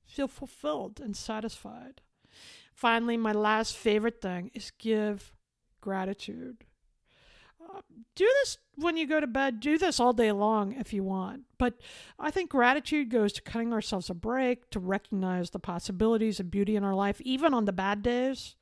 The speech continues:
There's much to be grateful for. And it's a nice way to settle into sleep. We know that where we're focused on when we go to sleep, um, stays in our consciousness. And I want it to be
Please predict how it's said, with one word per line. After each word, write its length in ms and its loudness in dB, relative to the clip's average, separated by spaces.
There's 300 2
much 380 -2
to 80 -8
be 120 -6
grateful 400 -4
for. 320 -6
And 100 2
it's 140 0
a 40 0
nice 480 2
way 220 4
to 80 0
settle 400 -2
into 260 -4
sleep. 440 -6
We 160 2
know 320 4
that 100 0
where 200 2
we're 160 -4
focused 640 -2
on 420 0
when 200 0
we 140 2
go 160 2
to 80 -2
sleep, 580 -2
um, 500 0
stays 380 0
in 100 0
our 260 -2
consciousness. 840 -6
And 400 -2
I 120 -2
want 260 2
it 120 -6
to 60 -10
be 520 -2